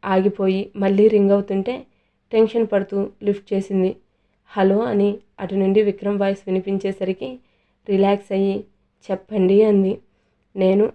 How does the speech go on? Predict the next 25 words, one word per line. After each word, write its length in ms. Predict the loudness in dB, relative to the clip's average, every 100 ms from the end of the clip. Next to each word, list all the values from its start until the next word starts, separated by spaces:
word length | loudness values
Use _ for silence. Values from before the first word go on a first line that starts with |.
| -4
ఇంటికి 300 | -4 -2 -2
రావడం 400 | 0 0 0 0
లేదు, 260 | 0 -2 -10 _ _ _ _ -4
రూమ్లో 400 | 2 4 4 2
జాగ్రత్తగా 680 | 0 -2 0 -4 -2 0 2
ఉండు, 300 | 2 0 -4 _ -8
బయటకు 440 | -2 -2 -2 -2
రాకు, 360 | -2 -2 -4 -14 -16 _ _ _ 0
డోర్స్ 360 | 2 2 0
అన్నీ 340 | -2 0 0 -4 _ -4
కరెక్ట్గా 420 | -4 -4 -2 2
లాక్ 360 | 2 2 -4
చేసుకో" 420 | -8 -8 -6 -6 -6 _ _ _ -8
అని 180 | 2 2
చెప్పి 520 | 4 0 0 -6 -6 _ -8
అభినయకి 640 | -2 0 2 2 0 -6 -6 -8
మాట్లాడే 500 | -4 -2 -2 -2 0
అవకాశం 520 | 0 0 -4 -6 -2
ఇవ్వకుండా 600 | -2 -2 -4 -4 -4 -6 -10 _ _ _ -2
కాల్ 160 | 0 2
కట్ 300 | 0 -4 -6
చేశాడు. 400 | -6 -4 -6 -6 _ _ _ _ _ -10
ఒక 160 | -4 0
నిట్టూర్పు 500 | -2 0 -2 0 0
విడిచి 460 | -2 -2 -10 -12